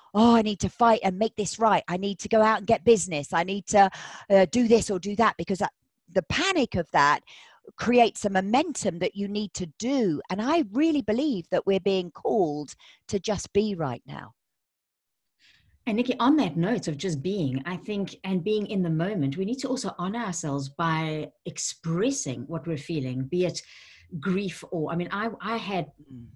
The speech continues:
Speaker 2: in, in the first week, I couldn't believe how it almost felt like on an inspiration, I would feel in control, everything's gonna be okay. And in the same breath as I exhaled, I went into complete despair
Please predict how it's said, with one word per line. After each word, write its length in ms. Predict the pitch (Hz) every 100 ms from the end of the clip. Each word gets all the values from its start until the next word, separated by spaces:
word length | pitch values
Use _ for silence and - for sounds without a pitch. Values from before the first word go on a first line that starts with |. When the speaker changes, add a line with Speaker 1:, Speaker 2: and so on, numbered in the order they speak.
| - - - -
Speaker 2:
in, 120 | 214
in 140 | 220
the 60 | 196
first 380 | - 269 277 277
week, 440 | 143 180 269 - -
I 60 | 170
couldn't 280 | - 277
believe 320 | 269 175 233 180
how 140 | 151
it 160 | - -
almost 260 | 269 277
felt 220 | 254 226 208
like 200 | 196 -
on 120 | 202
an 120 | 190 185
inspiration, 760 | 247 240 - 190 175 180 160 143
I 120 | 165
would 180 | 165 -
feel 460 | - 202 175 165 - - - - -
in 140 | 226
control, 720 | 226 226 202 - 185 180 170 - -
everything's 300 | 226 226 226
gonna 200 | 220 202
be 140 | 202 190
okay. 640 | 185 - 196 180 175 165 -
And 120 | 185 -
in 260 | 220 208
the 80 | 185
same 440 | 175 - 269 262 254
breath 320 | 202 185 135
as 180 | 190 170
I 100 | 139
exhaled, 520 | 226 - 175 147 139 151
I 80 |
went 200 | 165 190 175
into 120 | 180
complete 320 | 175 160 196
despair 460 | 170 - 180 139